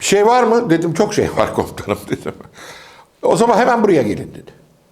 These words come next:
"Emredersiniz komutanım." dedim. Biz döndük,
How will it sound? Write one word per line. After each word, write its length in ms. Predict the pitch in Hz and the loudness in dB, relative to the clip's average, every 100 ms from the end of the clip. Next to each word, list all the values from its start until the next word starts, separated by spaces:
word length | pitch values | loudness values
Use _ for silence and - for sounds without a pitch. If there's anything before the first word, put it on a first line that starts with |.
| _ _ _ _ - | _ _ _ _ 0
"Emredersiniz 540 | 180 156 110 - 95 | 2 2 0 -4 -14
komutanım." 340 | - 87 - - - | -14 -14 -18 -18 -20
dedim. 200 | - 135 | -14 -6
Biz 220 | 165 165 - - - - _ 143 | -6 -8 -16 -20 -20 -20 _ 0
döndük, 600 | 135 120 175 - - | 0 2 2 0 -4